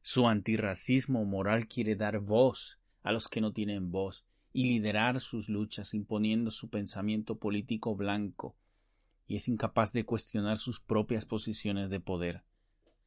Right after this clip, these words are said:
Por eso advertimos que no puede existir ningún antirracismo político que no pueda entender el concepto de raza, no como realidad biológica, sino como una realidad social, política,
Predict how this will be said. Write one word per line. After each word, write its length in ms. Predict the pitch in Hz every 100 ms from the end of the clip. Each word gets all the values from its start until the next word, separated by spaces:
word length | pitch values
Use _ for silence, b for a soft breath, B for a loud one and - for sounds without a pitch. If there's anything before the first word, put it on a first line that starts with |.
| _ _ -
Por 160 | 107
eso 180 | 110 -
advertimos 600 | 117 110 104 - 117 110
que 160 | - 107
no 180 | 110 110
puede 260 | 120 120
existir 640 | 113 - 117 - 117 117 127
ningún 600 | 123 113 110 113 143 160
antirracismo 880 | 151 135 113 107 95 131 127 139 120
político 760 | 110 113 135 151 143 151 147 b b b b
que 180 | 120 120
no 240 | 143 151
pueda 240 | 147 127
entender 480 | 110 110 104 107 120
el 120 | 123
concepto 580 | 113 107 - 123 - 117
de 120 | 101
raza, 520 | 98 110 117 - 71 - _ _ _
no 200 | 131 165
como 240 | 196 202 180
realidad 420 | 170 147 147 147
biológica, 720 | 147 131 143 - 135 - - b b b
sino 400 | - 139 131 117
como 240 | 113 113
una 260 | 135 143 127
realidad 480 | 110 104 104 120 -
social, 760 | - 95 - 113 117 117 107
política, 920 | - 95 101 120 117 117 110 107 87